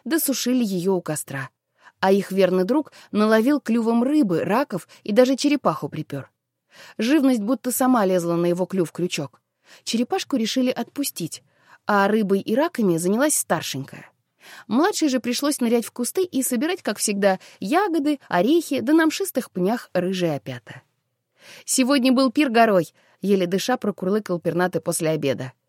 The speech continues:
«Про горы очень кстати», — поперхнулась Алиска. «Давай, рассказывай,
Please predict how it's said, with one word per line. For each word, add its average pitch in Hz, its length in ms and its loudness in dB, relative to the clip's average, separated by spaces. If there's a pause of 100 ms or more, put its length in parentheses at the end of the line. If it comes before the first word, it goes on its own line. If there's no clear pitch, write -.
(540)
«Про 269 160 0
горы 330 220 2
очень 311 260 2
кстати», — 214 480 -2 (220)
поперхнулась 180 640 -2
Алиска. 160 420 -6 (400)
«Давай, 262 360 8
рассказывай, 220 600 2